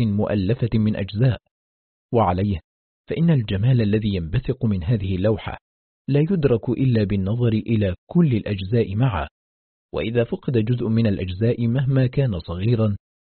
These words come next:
وأيا كان مكانه، فإن المعنى التام والجمال الكلي سيضيع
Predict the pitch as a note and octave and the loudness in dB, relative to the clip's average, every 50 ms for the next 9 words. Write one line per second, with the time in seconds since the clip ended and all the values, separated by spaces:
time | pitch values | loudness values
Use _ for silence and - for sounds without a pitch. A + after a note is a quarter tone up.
0 | _ _ _ A#2+ A#2+ - - E3 D3 C3+ A2+ G#2+ G2+ - C#3 B2+ A#2+ G#2+ G2+ G2 | _ _ _ -2 0 0 0 0 0 0 0 0 2 2 2 4 4 2 2 0
1 | - - C#3+ B2+ A2 G2+ F2+ - _ _ _ _ _ _ _ _ _ - - - | 0 2 2 2 4 2 -2 -4 _ _ _ _ _ _ _ _ _ -6 -4 -2
2 | A#2+ A#2+ A#2+ B2+ C#3 C#3 C#3 C3+ B2+ - - D3 C#3+ C3 B2 A2+ G#2+ G2+ G2+ F#2+ | 0 2 2 2 2 2 2 0 0 0 0 0 2 4 4 4 2 2 2 0
3 | G2+ G2 G2+ G#2+ A2+ A2 G#2 - - G#2 F#2+ G2+ A2 A2 A2 G#2+ G#2 - - B2 | 0 2 2 2 2 2 0 0 -2 -2 0 0 0 0 0 0 0 0 -2 -2
4 | A2 G#2 F#2+ F#2 - A2 A#2+ A#2 G2 | -2 -2 -2 0 0 2 2 2 2